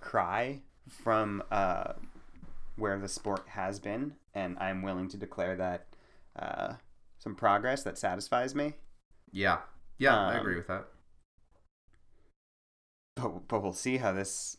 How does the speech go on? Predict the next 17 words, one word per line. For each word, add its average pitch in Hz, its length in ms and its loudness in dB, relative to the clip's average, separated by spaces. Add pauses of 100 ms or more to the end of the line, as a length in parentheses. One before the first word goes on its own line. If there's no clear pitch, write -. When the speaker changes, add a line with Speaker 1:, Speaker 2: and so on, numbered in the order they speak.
Speaker 1:
how 98 180 0
this 110 240 -2
chestnut 107 480 0
plays 104 320 -2
out. 92 340 2 (360)
Speaker 2:
Yep. 120 340 4 (680)
Yeah, 104 260 4 (120)
it's, - 480 -2
it's - 360 -6
unfortunate. 104 500 0
I 82 80 2
don't, 95 240 0
I 92 60 -2
don't 98 100 2
really 101 160 0
have, 98 140 -2 (200)
uh, 90 360 4